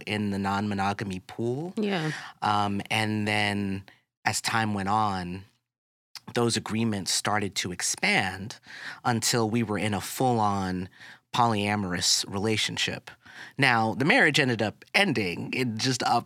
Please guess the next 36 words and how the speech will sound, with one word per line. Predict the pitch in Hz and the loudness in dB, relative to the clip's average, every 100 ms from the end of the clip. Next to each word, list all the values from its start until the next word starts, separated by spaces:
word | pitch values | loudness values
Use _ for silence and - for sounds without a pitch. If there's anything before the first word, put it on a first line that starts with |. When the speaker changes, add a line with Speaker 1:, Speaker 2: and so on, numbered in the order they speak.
| - | -4
Speaker 1:
fantastic | - - - - 214 - - - - - 139 110 | -14 -14 -2 0 0 0 2 4 4 4 0 2
ball | 120 107 | 4 4
of | 98 | 0
fire. | - - 127 - 87 - | 0 4 4 2 -4 -4
Speaker 2:
<laughs> | - - 180 - - | -4 0 2 2 0
Speaker 1:
And | - 135 | 2 4
I'm | 139 | 4
sure | 143 202 175 160 | 6 8 8 6
Speaker 2:
That's | 139 147 | 6 4
how | 135 | 4
Speaker 1:
in | |
Speaker 2:
it | 127 | 4
goes. | 147 131 131 - | 2 2 0 -4
Speaker 1:
various, | 117 151 151 147 135 - | 2 6 8 6 4 4
yeah, | 151 151 - | 6 6 4
in | 131 127 | 2 2
various | 131 135 127 | 2 2 0
tea | - 147 | 0 0
times | 135 117 113 | 2 2 0
to | 117 | -2
come, | - 117 104 | 0 0 0
we'll, | 104 | -2
we'll | 110 110 | -2 0
talk | 120 123 | 0 0
about | 104 95 104 | -2 -4 -2
that. | 87 85 - - - - | -4 -4 -4 -4 -4 2
But | 151 | 4
it | 139 | 6
wasn't, | 175 185 - - - | 4 4 0 -4 -2
it | 151 | -2
was | 113 135 120 | 2 0 2
not | 123 120 139 160 143 - | 2 2 2 2 0 -2
because | 113 - 107 | -2 0 0
we | 104 | -2
were | 98 92 | -2 -4
polyamorous. | - 104 95 95 92 90 - - - - | -2 -2 0 -2 -4 -6 -10 -8 -6 -6